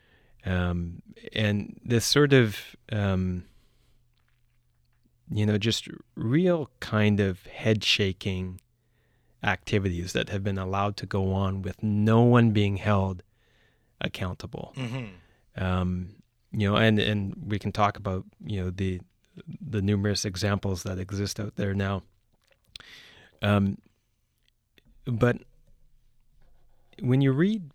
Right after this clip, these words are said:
Speaker 1: some of this about, you know, the fact that, for instance, in Richmond, a,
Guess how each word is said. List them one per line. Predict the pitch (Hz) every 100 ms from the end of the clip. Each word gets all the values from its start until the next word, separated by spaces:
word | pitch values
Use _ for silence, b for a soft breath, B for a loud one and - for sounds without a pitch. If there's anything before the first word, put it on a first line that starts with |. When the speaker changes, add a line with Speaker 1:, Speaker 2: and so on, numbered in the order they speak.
| _ _ -
Speaker 1:
some | - 127 110
of | 92
this | 92 95 98 107
about, | 101 98 101 _ _ -
you | 107
know, | 101
the | 101
fact | - 117 113 -
that, | 104 -
for | - 104
instance, | 101 - - 101 - - - b b b b b b -
in | 107 101 101 98 - 107
Richmond, | 123 - 110 90 - - _ _ _ _ _ _ _ _ b b b b b 110
a, | 107 107 110